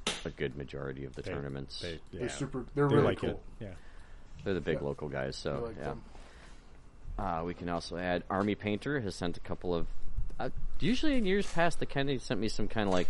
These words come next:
Speaker 1: off-wall, off-the-wall kinda stuff. This, these kits look pretty interesting.
Speaker 3: Oh, yeah?
Speaker 2: Yeah.
Speaker 1: So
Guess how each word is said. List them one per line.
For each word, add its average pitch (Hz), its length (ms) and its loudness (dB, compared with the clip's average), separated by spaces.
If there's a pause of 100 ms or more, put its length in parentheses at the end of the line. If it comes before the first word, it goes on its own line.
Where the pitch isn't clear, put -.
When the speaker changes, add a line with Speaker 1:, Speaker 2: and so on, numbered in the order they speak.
(120)
Speaker 1:
off-wall, 104 720 2 (340)
off-the-wall 87 480 2
kinda 113 240 2
stuff. - 300 6
This, - 440 2 (460)
these 127 180 2
kits - 380 -2
look - 180 -4
pretty 107 220 -4
interesting. - 500 -4
Speaker 3:
Oh, 208 60 -4 (520)
yeah? 101 260 -4
Speaker 2:
Yeah. 127 40 -6 (240)
Speaker 1:
So 87 360 2